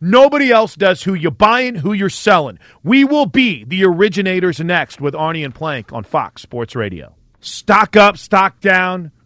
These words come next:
Who you buying, who you selling.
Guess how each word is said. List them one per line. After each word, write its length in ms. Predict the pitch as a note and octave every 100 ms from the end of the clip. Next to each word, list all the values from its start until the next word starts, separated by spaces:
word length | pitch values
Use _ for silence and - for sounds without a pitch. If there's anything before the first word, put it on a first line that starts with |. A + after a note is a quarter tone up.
| _ _ _ _
Who 200 | G3 A3+
you 160 | F#3+
buying, 520 | D#3 G#3 G3+ G#3 G#3
who 160 | E3 G3+
you 160 | G3 F3+
selling. 680 | - - F3+ E3+ E3+ D#3